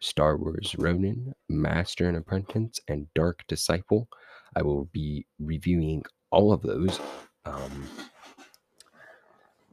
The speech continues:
and I will be reading, mm, Runaway Max, I believe is what it's called. It's a Stranger Things novel. And I will push myself through the other two that I own, which are,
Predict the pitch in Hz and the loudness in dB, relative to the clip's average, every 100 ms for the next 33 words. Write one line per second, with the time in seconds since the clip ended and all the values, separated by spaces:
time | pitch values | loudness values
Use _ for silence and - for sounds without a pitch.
0 | _ 87 80 78 76 82 80 - - 78 | _ 0 2 2 4 6 4 2 0 2
1 | 69 - 71 78 76 73 73 69 69 - | 0 -4 -2 0 2 2 2 2 -2 -8
2 | _ 73 71 73 71 69 - _ _ - | _ -2 0 0 0 -4 -6 _ _ -6
3 | 73 73 82 95 98 101 82 78 78 - | -4 6 8 10 8 8 6 6 2 0
4 | - 90 85 82 85 85 80 85 82 - | 0 -2 2 2 4 0 0 0 0 -2
5 | - - 87 87 90 - - - 76 - | -8 -2 0 0 -4 -8 -12 -6 -6 0
6 | - 78 76 80 80 80 78 78 85 87 | 4 4 4 2 2 2 0 0 0 -2
7 | - - - - _ _ _ _ _ _ | -4 -20 -20 -20 _ _ _ _ _ _
8 | _ _ 78 76 80 80 - - - 113 | _ _ 2 6 4 2 -6 -10 2 4
9 | - - - - - 71 - - - 78 | 4 0 0 -2 -2 -2 -6 -16 -4 -2
10 | 76 73 69 69 - _ _ _ _ _ | 0 0 -2 -6 -10 _ _ _ _ _
11 | _ _ - - - 69 80 78 - - | _ _ -20 -12 -8 0 2 2 -2 -4
12 | - 67 - - 80 76 71 71 76 78 | -4 -4 -4 -4 -2 -2 -2 -4 -4 -4
13 | - - 73 71 71 69 | -4 0 2 2 0 -2